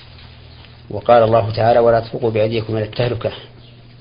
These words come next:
وأوجب الله على المريض إذا كان يضره استعمال، استعمال الماء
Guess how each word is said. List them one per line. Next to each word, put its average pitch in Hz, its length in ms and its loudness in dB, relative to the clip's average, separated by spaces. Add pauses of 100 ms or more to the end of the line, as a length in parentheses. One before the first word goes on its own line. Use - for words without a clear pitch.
(1120)
وأوجب 117 420 0
الله 117 260 0
على 113 160 0
المريض 113 380 -2
إذا 113 260 -2
كان 117 240 -2
يضره 113 400 -2
استعمال، 110 420 -2
استعمال 113 540 -2
الماء 123 360 2